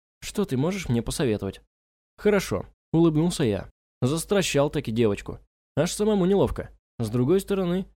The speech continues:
у нее ведь действительно непонятная ситуация. Я уверен, что скрывать факт, что мы познакомились,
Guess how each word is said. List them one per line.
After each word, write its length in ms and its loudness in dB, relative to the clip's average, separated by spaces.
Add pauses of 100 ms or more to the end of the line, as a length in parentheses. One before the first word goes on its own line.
у 100 4
нее 260 6
ведь 120 0
действительно 460 -2
непонятная 540 0
ситуация. 640 -6 (600)
Я 240 6
уверен, 360 4
что 220 -2
скрывать 380 2
факт, 400 -6
что 180 -2
мы 100 4
познакомились, 680 -2